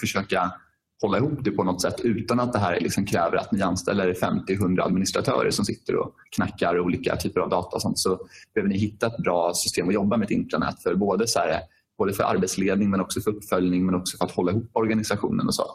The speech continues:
Så, eh, vi, eh, lanserade väl första versionen av vårat Ung Intra som det heter. Det var väl då efter att vi hade jobbat i några år då, så vi hade kommit igång lite och hade en bild av ungefär vad vi behövde då. Och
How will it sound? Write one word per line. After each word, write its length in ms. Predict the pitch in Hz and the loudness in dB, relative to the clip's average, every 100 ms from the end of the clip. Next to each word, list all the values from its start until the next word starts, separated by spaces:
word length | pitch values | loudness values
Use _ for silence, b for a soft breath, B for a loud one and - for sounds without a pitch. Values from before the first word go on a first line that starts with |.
| - _ B B B B | -16 _ B B B B
Så, 280 | - 110 95 | 0 2 2
eh, 220 | 90 101 | 2 2
vi, 280 | 120 123 123 | 2 2 2
eh, 340 | 113 107 104 107 | 2 2 2 2
lanserade 440 | 113 117 117 127 123 | 2 2 2 2 2
väl 120 | 113 | 0
första 380 | - 120 - 131 | 0 0 0 0
versionen 340 | 139 101 98 | 0 0 2
av 100 | 92 | 2
vårat 340 | 92 87 90 - - 117 | 2 2 -2 -10 -4 0
Ung 180 | 110 110 | 2 2
Intra 320 | 113 110 110 | 2 2 0
som 140 | 117 | 0
det 60 | 107 | 0
heter. 260 | 107 110 123 - _ - | 0 -2 -2 -4 _ -4
Det 60 | |
var 120 | 104 98 | 0 2
väl 100 | 98 | 2
då 100 | 90 | 0
efter 200 | 87 92 | 0 0
att 80 | |
vi 40 | 92 | 2
hade 60 | |
jobbat 320 | 98 98 101 101 | 2 0 0 0
i 40 | |
några 280 | 92 87 85 | 2 2 2
år 280 | - 104 95 | 2 2 2
då, 60 | |
så 80 | 92 | 0
vi 60 | 87 | -2
hade 120 | - | -2
kommit 240 | - 92 | -2 -2
igång 240 | 95 92 98 | 0 2 0
lite 220 | 95 98 | 0 0
och 60 | 95 | 0
hade 160 | 90 | 0
en 100 | 90 | 0
bild 320 | 113 110 107 | 0 0 2
av 80 | 92 | 2
ungefär 300 | 87 90 - | 0 0 -2
vad 100 | 87 | -2
vi 80 | 87 | 0
behövde 440 | 92 113 117 95 | 0 0 -2 -2
då. 240 | 92 - - _ B B B B | -2 -2 -6 _ B B B B
Och 160 | - | -6